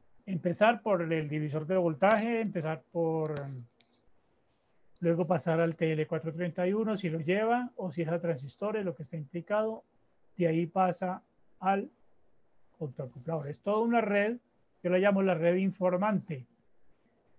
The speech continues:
que son los que le dicen al circuito integrado cómo están las cosas. Si cualquiera de esos tres informantes dice mentiras, es decir, se altera o falla,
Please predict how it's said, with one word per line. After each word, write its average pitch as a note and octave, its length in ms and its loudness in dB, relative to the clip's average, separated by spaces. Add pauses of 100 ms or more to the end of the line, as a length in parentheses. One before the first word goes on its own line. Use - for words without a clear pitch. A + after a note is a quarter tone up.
(360)
que D#3 120 -4
son E3+ 140 -2
los F3+ 140 -2
que G3+ 120 -4
le G3+ 100 0
dicen G3 320 0
al G3 180 0
circuito F#3 420 -6
integrado F3 540 2
cómo F3+ 400 0
están D#3+ 220 -6
las D3+ 140 -4
cosas. C3+ 400 -12
Si F3 120 -8
cualquiera F#3+ 460 0
de A3+ 80 2
esos G3+ 260 -4
tres G#3+ 220 -6
informantes F3+ 800 -2 (400)
dice G3 320 2
mentiras, G3 720 0 (500)
es D#3+ 140 -6
decir, F3+ 340 2
se D#3 60 -2
altera F#3 420 2
o G3 80 -2
falla, G3+ 380 0